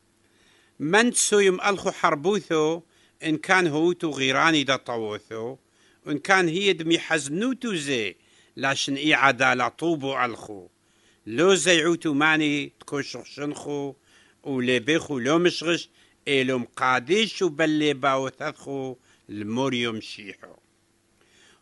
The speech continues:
هوتو حاضيرد أوبوتو جواب.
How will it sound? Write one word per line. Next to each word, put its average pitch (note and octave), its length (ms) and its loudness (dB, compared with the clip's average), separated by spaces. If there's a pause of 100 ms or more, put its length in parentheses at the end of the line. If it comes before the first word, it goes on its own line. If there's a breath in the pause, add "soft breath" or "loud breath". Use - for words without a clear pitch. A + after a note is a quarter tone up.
هوتو A3 480 4
حاضيرد F#3 680 4
أوبوتو F3+ 500 -2
جواب. D3+ 480 2